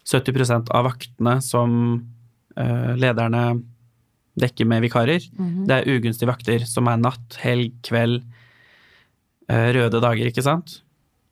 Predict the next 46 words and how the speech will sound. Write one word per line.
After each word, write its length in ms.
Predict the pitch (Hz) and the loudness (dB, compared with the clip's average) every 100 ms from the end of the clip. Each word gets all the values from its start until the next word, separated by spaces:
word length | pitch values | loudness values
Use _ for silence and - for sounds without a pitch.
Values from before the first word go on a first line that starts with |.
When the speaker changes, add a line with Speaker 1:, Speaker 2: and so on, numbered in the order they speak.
| _ _ - - | _ _ -20 -8
Speaker 1:
For 120 | - | 2
meg, 280 | 139 151 165 | 2 4 2
jeg, 600 | 151 139 139 139 139 139 143 _ _ _ _ - - _ - | 2 0 0 0 0 -2 -6 _ _ _ _ -20 -20 _ -4
eh, 300 | - - - | -2 0 0
det 160 | 131 131 | 2 2
som 120 | 143 | 0
er 40 | |
kanskje 300 | 135 127 139 | 0 2 2
ugunstig 280 | 123 117 117 | 2 0 0
for 100 | 123 | 0
andre, 200 | 131 123 143 | 0 2 0
er 320 | 120 117 120 | 0 0 0
en, 480 | 120 120 120 117 117 - - - - _ _ - | 0 0 0 -2 -6 -14 -20 -20 -20 _ _ -2
ikke 360 | 127 139 139 120 | 0 2 0 0
ugunstig 380 | 123 110 117 | 0 -2 -2
for 80 | 113 | -2
meg, 280 | 120 127 135 | 0 0 -2
jeg 200 | - 131 | -2 0
liker 260 | 127 117 120 | 0 -2 -2
å 60 | 117 | 0
jobbe 100 | 117 | 0
netter, 380 | 120 - 127 - | 0 0 -2 -2
jeg 180 | 117 123 | -2 -2
liker 220 | 117 120 | -2 -2
å 40 | 113 | -2
jobbe 100 | 113 | 0
kvelder, 440 | 123 117 127 123 - _ _ _ | 0 0 -2 -4 -18 _ _ _
og 120 | 131 | -2
for 80 | 131 | 2
meg, 200 | 127 117 | 2 2
når 80 | 120 | 2
jeg 100 | 117 | 0
først 180 | 120 120 | 0 0
er 60 | 117 | 0
på 140 | 123 | 0
oppdrag, 260 | 127 - 117 | -2 0 0
så 120 | 127 | 0
går 120 | 117 | 0
det 80 | 117 | 0
fint 240 | 113 110 110 | -2 -4 -2
for 100 | 127 | 0
meg 140 | 117 | 2
å 40 | 113 | 0
jobbe 80 | 117 | -2
helger 260 | 113 110 110 | -2 -2 -2
også. 300 | - 120 | 0 -2